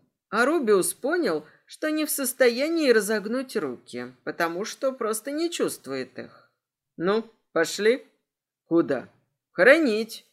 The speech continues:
Здесь не так далеко кладбище есть. Заброшенное уже, но все-таки лучше, чем ничего. Ты идти-то можешь?»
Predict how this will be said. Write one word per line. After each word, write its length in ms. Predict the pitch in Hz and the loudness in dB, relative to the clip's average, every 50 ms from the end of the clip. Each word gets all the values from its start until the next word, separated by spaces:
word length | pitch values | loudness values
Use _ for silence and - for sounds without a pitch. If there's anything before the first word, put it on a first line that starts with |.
| _ - | _ -16
Здесь 360 | 143 139 160 247 285 285 - | -14 -8 -4 -2 -2 -2 -2
не 120 | 320 311 | -2 -2
так 280 | 262 - 240 254 247 233 | 0 2 2 0 0 0
далеко 360 | 254 247 220 214 - 220 226 | 0 0 0 2 2 0 0
кладбище 580 | 226 190 156 156 160 170 175 185 180 - 175 156 | 2 4 2 2 2 0 -4 -8 -8 -6 -6 -4
есть. 380 | 131 113 113 - - _ _ _ _ _ _ _ _ | -4 -6 -8 -10 -14 _ _ _ _ _ _ _ _
Заброшенное 840 | - 190 240 262 240 247 359 403 277 - - 208 175 165 160 151 147 147 | -2 0 2 2 2 0 0 -2 -2 -2 -4 -4 -4 -4 -2 -2 -2 -2
уже, 260 | 143 135 127 143 147 | -4 -4 -4 -4 -4
но 180 | 156 170 190 | -2 -2 -4
все-таки 540 | 180 - - - 240 269 262 269 254 - 220 | -4 -4 -4 -2 -2 -2 -2 -6 -6 -2 -2
лучше, 400 | 196 180 240 294 285 - - 214 | 0 0 0 -2 -4 -6 -6 -6
чем 280 | - - 175 143 143 143 | -6 -4 -4 -4 -4 -4
ничего. 540 | 139 139 139 - - 147 127 120 110 101 - _ _ _ _ _ _ _ - | -8 -8 -8 -6 -6 -6 -6 -6 -8 -10 -12 _ _ _ _ _ _ _ -4
Ты 160 | 220 233 226 | -2 -2 -2
идти-то 400 | 190 - - - 175 - 151 143 | -4 -6 -6 -6 -4 -4 -2 -2
можешь?» 640 | 143 160 196 240 240 196 135 - - - - - | -2 0 0 0 0 -2 -6 -8 -10 -14 -16 -18